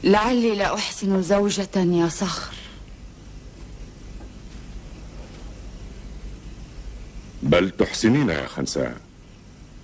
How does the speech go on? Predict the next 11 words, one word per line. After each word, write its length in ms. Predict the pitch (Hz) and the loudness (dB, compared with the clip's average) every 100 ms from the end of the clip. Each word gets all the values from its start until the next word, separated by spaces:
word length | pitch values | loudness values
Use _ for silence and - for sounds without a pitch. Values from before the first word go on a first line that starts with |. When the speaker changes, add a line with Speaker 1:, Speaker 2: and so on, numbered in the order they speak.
| - - - | -18 -16 -14
Speaker 2:
فأنت 440 | - 82 87 92 - | 2 4 6 4 4
راجحة 560 | 90 127 139 87 - - | 4 4 2 0 -2 2
العقل 560 | 73 65 80 - - 85 - - - | 2 4 0 -2 -6 -8 -10 -16 0
رشيدة. 520 | 95 87 - 170 - 65 - - - - - - - - - - - - - - - - - - - - - - - - - - - - - - - - - - - - - - | 4 4 6 4 4 -2 -10 -16 -18 -18 -18 -18 -18 -16 -18 -18 -18 -16 -14 -14 -16 -16 -16 -14 -14 -12 -14 -14 -14 -14 -14 -12 -14 -14 -14 -12 -12 -12 -12 -12 -14 -12 -10 4
لعلك 500 | - 101 135 131 - | 6 6 4 2 0
تكتمين 640 | 107 113 - 113 101 131 87 | 2 2 4 6 6 6 4
في 180 | - | 6
نفسك 420 | 76 71 - 110 95 | 6 4 2 2 4
شيئاً 440 | - 143 - 71 | 4 2 4 2
يا 120 | 65 - | 2 0
أخية. 500 | - 67 57 - | 0 0 0 -6